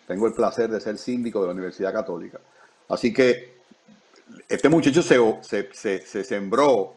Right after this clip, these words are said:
en la casa de don Tomás Armstrong. O sea,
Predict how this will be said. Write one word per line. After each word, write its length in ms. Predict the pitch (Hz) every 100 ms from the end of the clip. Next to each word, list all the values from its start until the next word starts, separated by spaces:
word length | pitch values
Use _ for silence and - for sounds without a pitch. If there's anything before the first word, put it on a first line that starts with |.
| -
en 140 | 101
la 180 | 98 92
casa 340 | 101 110 165
de 100 | 160
don 220 | 131 107 104
Tomás 400 | 101 90 110 101
Armstrong. 420 | 131 147 - -
O 1160 | _ _ _ _ _ _ _ _ _ _ _ -
sea, 380 | 107 104 95